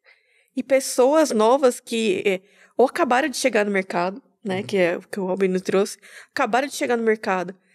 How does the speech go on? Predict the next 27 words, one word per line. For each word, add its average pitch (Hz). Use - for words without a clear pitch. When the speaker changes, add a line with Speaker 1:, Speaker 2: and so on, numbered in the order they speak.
Speaker 1:
Você 359
trabalha 226
com, 208
nasci 254
ágil? 233
Não, 349
eu 285
nasci 349
tirando 330
dez 294
na 320
prova. 269
Speaker 2:
<laughs> 143
Speaker 1:
Eu 294
preciso 311
pensar 285
em 254
outro 247
jeito 202
de -
fazer. -
Speaker 2:
E 180
Speaker 1:
Então, 254
essas 302
mudanças, 262
elas 202
acontecem 214